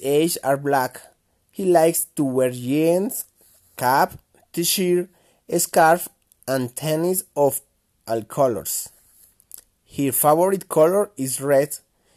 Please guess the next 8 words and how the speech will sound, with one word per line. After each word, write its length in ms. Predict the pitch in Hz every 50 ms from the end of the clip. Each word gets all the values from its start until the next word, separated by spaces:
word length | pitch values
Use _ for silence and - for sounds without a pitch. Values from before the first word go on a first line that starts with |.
| _ _ _ _ _
He 180 | - - 202 196
likes 340 | 190 185 180 180 175 -
farm 360 | - - - 165 156 156 151 - -
animals, 680 | 156 151 151 139 123 110 98 90 101 - - - - - _ _ _ _ _ _ _ _ -
especially 840 | 151 156 - - 196 196 196 - 196 180 180 185 190 190 190 - _ -
dogs 540 | 123 131 139 143 156 175 - - - - - _ _ -
and 200 | 135 147 156 160
horse. 580 | - - 143 120 107 98 - - - - -